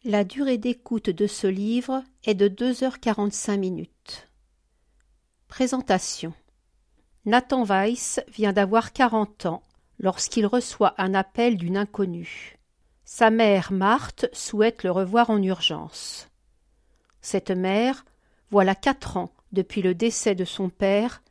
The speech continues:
qu'il s'efforce de l'oublier. Ce n'est pas un hasard s'il s'est expatrié jusqu'en Slovénie. Il va pourtant obéir et revenir à Paris.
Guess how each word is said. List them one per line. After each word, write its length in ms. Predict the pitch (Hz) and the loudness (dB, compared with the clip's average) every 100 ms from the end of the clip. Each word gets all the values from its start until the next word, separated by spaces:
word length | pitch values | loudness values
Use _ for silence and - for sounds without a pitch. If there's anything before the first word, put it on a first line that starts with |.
| _ _ - | _ _ -6
qu'il 160 | 196 | -6
s'efforce 640 | - 202 190 - 214 - 185 | -2 -4 -2 -4 -4 -4 -4
de 140 | 180 | -2
l'oublier. 640 | 185 185 175 160 165 165 _ _ _ _ _ | 0 -2 -4 -4 -6 -8 _ _ _ _ _
Ce 140 | - 208 | -6 0
n'est 140 | 214 | 0
pas 260 | 208 226 208 | 6 6 6
un 140 | 196 | 4
hasard 420 | 202 196 226 202 | 4 4 4 4
s'il 240 | - 202 170 | 0 -4 -2
s'est 200 | 190 - | -4 -4
expatrié 680 | 185 - 185 - 185 185 185 | -6 -2 -4 -4 -6 -4 -4
jusqu'en 380 | 175 - - 170 | -6 -8 -8 -8
Slovénie. 840 | - 175 170 170 170 - - - _ _ _ _ _ _ - | -6 -4 -4 -4 -8 -10 -18 -20 _ _ _ _ _ _ -2
Il 180 | 226 220 | 2 4
va 120 | 233 | 4
pourtant 460 | 240 311 - 254 | 4 -6 -2 2
obéir 680 | 247 208 208 202 208 277 302 330 - _ - | 2 4 4 4 2 0 0 -4 -6 _ -6
et 80 | 196 | -2
revenir 500 | 196 220 233 254 254 | 2 2 4 4 4
à 60 | 233 | 2
Paris. 600 | 214 185 156 180 - | 4 2 0 -10 -12